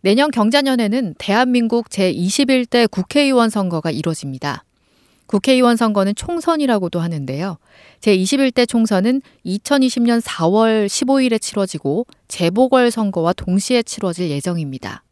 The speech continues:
제이십일 대 총선에서는 이천이십 년 오월 삼십 일부터 사 년 동안 임기를 수행할 국회의원들이 선출됩니다. 더불어민주당, 자유한국당 등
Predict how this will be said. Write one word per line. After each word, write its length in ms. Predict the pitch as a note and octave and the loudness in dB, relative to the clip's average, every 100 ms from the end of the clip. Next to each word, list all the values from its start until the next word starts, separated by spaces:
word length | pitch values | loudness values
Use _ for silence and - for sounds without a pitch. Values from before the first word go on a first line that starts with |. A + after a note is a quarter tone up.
| _ _ _ | _ _ _
제이십일 540 | - A#3 G3 C#4+ C#4+ C#4 | 0 2 2 0 0 0
대 100 | C#4 | 0
총선에서는 880 | C#4+ C4+ C4+ B3 A3 G3 B3+ E3+ - _ - | 0 2 2 0 0 0 0 -2 -8 _ -8
이천이십 560 | G3 - D4 C4 B3+ | -6 0 2 2 0
년 220 | A#3+ A#3 A3 | 0 0 0
오월 360 | E3 G3+ A#3 | 2 4 4
삼십 360 | A#3 B3 A#3+ A#3+ | 2 -2 -2 -2
일부터 520 | G#3+ G3 - F#3+ F#3 | -4 -4 -6 -4 -4
사 260 | F#3+ - D#3+ | -6 -2 0
년 240 | A3 B3+ A#3+ | 2 0 0
동안 340 | A3+ G#3+ G3 | 0 0 0
임기를 440 | C3 F3 G3 G#3 | 0 0 0 0
수행할 540 | G3+ - E3 C#3+ F#3 G#3+ _ - | -2 -2 -4 -4 -6 -8 _ -10
국회의원들이 800 | F3+ - A#3+ G#3 F3 D3 C#3 F3 | -10 -4 0 0 0 -4 -8 -6
선출됩니다. 800 | B3+ B3 A#3 C#3+ C#3 C3+ - - _ _ _ _ _ - | -4 -4 -4 -6 -8 -12 -14 -18 _ _ _ _ _ -2
더불어민주당, 840 | G#3+ A#3+ C#4 C4 B3 A#3 A3+ A3+ | 0 4 4 2 0 0 0 0
자유한국당 880 | - E3+ F#3+ A#3 A3 F#3+ - D3 C#3+ | -4 0 2 2 2 -2 -4 -6 -4
등 220 | G#3+ | -4